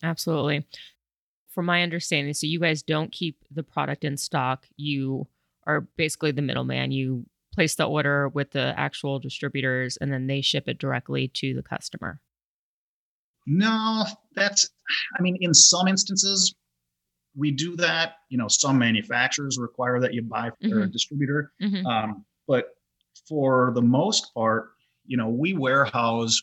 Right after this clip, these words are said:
Speaker 2: we have about a four hundred thousand square foot warehouse. And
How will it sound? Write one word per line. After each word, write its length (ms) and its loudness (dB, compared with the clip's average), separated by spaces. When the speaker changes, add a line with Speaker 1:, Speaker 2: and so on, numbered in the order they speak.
Speaker 2:
we 120 -8
have 120 0
about 360 2
a 60 0
four 160 -4
hundred 280 0
thousand 360 0
square 360 -2
foot 160 -6
warehouse. 720 -2
And 360 2